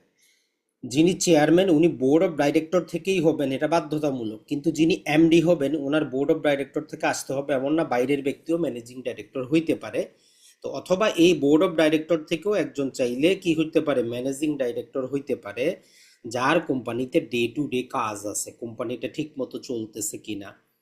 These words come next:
তার জবাবদিহিতা তার কাছে চাইতে হয়। তো এটা হচ্ছে ম্যানেজিং ডাইরেক্টর। তো বাংলাদেশে দেখবেন যে নরমাল নিয়ম হচ্ছে আপনি যদি কোনো কোম্পানির শেয়ার কিনেন দশ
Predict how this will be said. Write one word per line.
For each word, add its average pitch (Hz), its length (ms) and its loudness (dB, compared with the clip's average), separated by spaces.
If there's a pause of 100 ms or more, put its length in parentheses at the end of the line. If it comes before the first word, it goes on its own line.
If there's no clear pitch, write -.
(280)
তার 131 540 -6
জবাবদিহিতা 113 760 -6
তার 123 180 -8
কাছে 117 300 -12
চাইতে 104 400 -10
হয়। 90 180 -20 (140)
তো 127 60 -12
এটা 131 160 -10
হচ্ছে 135 420 -10
ম্যানেজিং 117 540 -6
ডাইরেক্টর। 113 500 -4 (600)
তো 135 80 -6
বাংলাদেশে 147 580 0
দেখবেন 156 360 2
যে 180 160 0 (1000)
নরমাল 139 520 2
নিয়ম 165 260 6
হচ্ছে 160 240 2
আপনি 147 240 0
যদি 131 220 -2
কোনো 135 220 -4
কোম্পানির 151 400 -2
শেয়ার 131 340 -2
কিনেন 127 320 -6
দশ 123 280 -4